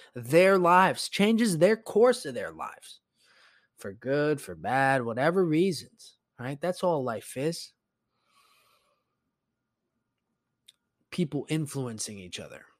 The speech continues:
And I thought about that with the teaching too.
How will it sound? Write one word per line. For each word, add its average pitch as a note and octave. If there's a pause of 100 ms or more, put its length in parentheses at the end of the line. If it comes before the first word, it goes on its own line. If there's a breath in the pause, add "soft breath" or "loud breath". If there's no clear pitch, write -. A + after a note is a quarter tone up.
(1040)
And C3+
I A#2+
thought E3+
about C#3
that A2+
with A2+
the G#2
teaching -
too. -